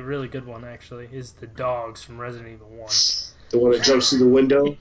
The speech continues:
Speaker 1: <laughs>
Speaker 2: I shit my pants and I never played it again.
Speaker 1: Yeah. It's a daily occurrence for you, isn't it?
Speaker 2: Yeah, oh,
Speaker 1: Okay.
Speaker 2: we're, sorry, we're getting off. Andy, what is your number two?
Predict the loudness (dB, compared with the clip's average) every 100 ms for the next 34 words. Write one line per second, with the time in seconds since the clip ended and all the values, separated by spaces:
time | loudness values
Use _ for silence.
0 | -12 -6 -2 0 2 2 2 0 -2 -2
1 | -2 2 2 2 0 -2 0 0 -2 2
2 | 4 4 0 -4 -6 -6 -14 -20 -20 _
3 | -20 -16 -16 -14 -14 -10 -10 -10 -14 -16
4 | -16 -20 -20 -20 -20 -20 -20 -20 -10 -8
5 | -6 -6 -8 -10 -12 -14 -14 -14 -14 -16
6 | -18 _ _ _ _ _ -20 -20 -4 -2
7 | 0 -2 0 0 0 -2 2 2 2 2
8 | 2 -2 -4 _ _ _ _ 0 2 2
9 | 2 2 2 2 2 -2 -4 -4